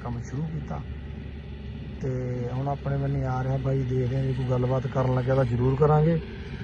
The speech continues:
ਤੇ ਵੀਡੀਓ ਨੂੰ ਬਾਈ ਬਣ ਕੇ ਸਾਰਿਆਂ ਤੱਕ ਪਹੁੰਚਾ ਦਿਓ, like, ਸ਼ੇਅਰ, ਕੁਮੈਂਟ ਜ਼ਰੂਰ ਕਰ ਦਿਆ ਕਰੋ, ਦੱਸ ਦਿਆ ਕਰੋ ਵੀ ਤੁਹਾਨੂੰ ਵਧੀਆ ਲੱਗਿਆ ਜਾਂ ਕਿਵੇਂ ਲੱਗਿਆ, ਹਨਾ? ਉਸ ਹਿਸਾਬ ਦੀ ਗੱਲਬਾਤ ਹੋ ਜਾਂਦੀ ਹੈ।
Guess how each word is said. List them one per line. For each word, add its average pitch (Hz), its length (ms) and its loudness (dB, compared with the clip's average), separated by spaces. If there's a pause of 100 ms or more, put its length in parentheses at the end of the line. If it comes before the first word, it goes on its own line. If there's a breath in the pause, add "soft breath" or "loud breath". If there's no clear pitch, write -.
(840)
ਤੇ 135 400 6
ਵੀਡੀਓ 156 360 6
ਨੂੰ 165 100 8
ਬਾਈ 160 160 12
ਬਣ 160 180 6
ਕੇ 160 160 4
ਸਾਰਿਆਂ 175 340 6
ਤੱਕ 185 140 4
ਪਹੁੰਚਾ 180 480 4
ਦਿਓ, 160 120 6
like, 151 460 4
ਸ਼ੇਅਰ, 165 260 8
ਕੁਮੈਂਟ 165 460 2
ਜ਼ਰੂਰ 160 360 4
ਕਰ 151 140 6
ਦਿਆ 165 140 8
ਕਰੋ, 175 240 4 (480)
ਦੱਸ 143 200 8
ਦਿਆ 160 200 12
ਕਰੋ 160 200 6
ਵੀ 156 120 6
ਤੁਹਾਨੂੰ 156 200 6
ਵਧੀਆ 156 300 6
ਲੱਗਿਆ 160 260 8
ਜਾਂ 170 140 8
ਕਿਵੇਂ 165 220 6
ਲੱਗਿਆ, 151 380 6
ਹਨਾ? 214 100 10
ਉਸ - 840 4
ਹਿਸਾਬ 175 340 10
ਦੀ 156 160 8
ਗੱਲਬਾਤ 143 360 10
ਹੋ 127 180 10
ਜਾਂਦੀ 113 340 8
ਹੈ। - 80 6